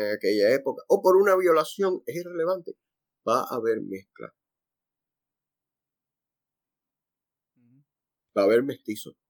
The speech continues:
Speaker 2: Ah.
Speaker 1: Lo importante es cómo se gri-, se crían estos mestizos. Ahora,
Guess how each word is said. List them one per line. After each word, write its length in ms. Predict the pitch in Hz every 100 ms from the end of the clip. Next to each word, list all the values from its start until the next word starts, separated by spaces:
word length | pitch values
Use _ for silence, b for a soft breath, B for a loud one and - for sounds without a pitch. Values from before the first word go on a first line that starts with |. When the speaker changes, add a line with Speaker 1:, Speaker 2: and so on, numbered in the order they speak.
| -
Speaker 2:
Ah. 120 | 139 - _
Speaker 1:
Lo 100 | - 120
importante 560 | 120 120 147 175 175
es 240 | 190 - -
cómo 260 | 156 208 196
se 140 | 123
gri-, 460 | 117 123 135 - _ _
se 220 | - -
crían 340 | - 135 80 -
estos 260 | - - 135
mestizos. 560 | - - - 190 - _ _ _ _
Ahora, 220 | - -